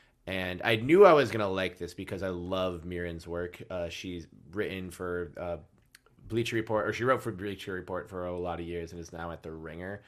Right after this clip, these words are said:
And it's just long form like, work at its finest. Like, she just had, I, I haven't read it yet because it's, you know, of course I need, like, you know, half hour, forty-five minutes to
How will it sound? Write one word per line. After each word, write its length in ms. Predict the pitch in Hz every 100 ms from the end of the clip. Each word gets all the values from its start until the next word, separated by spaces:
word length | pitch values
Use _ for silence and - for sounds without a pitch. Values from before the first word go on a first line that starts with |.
| - - _ -
And 180 | 120 113
it's 100 | -
just 360 | 185 - -
long 480 | 107 107 110 104 92
form 680 | - 101 95 90 87 87 87 117 _ _ _ _ -
like, 300 | 85 87 -
work 360 | 101 101 98 87
at 100 | 90
its 140 | 82
finest. 500 | - 90 82 85 -
Like, 260 | 90 85 - - - -
she 180 | - 104
just 280 | 98 107
had, 240 | 123 110 101
I, 120 | 98
I 160 | 104 107
haven't 260 | 117 104 98
read 140 | 98
it 100 | 87
yet 460 | 90 95 117 - 107
because 340 | 98 101 92
it's, 220 | 90 -
you 80 | 98
know, 120 | 90
of 180 | 82 85
course 200 | 92 90
I 80 | 90
need, 240 | 87 87
like, 200 | 82 80 -
you 80 | 107
know, 60 | 104
half 260 | 107 104 101
hour, 180 | 98
forty-five 480 | 95 107 95 98 95
minutes 300 | 92 95 -
to 240 | 104 90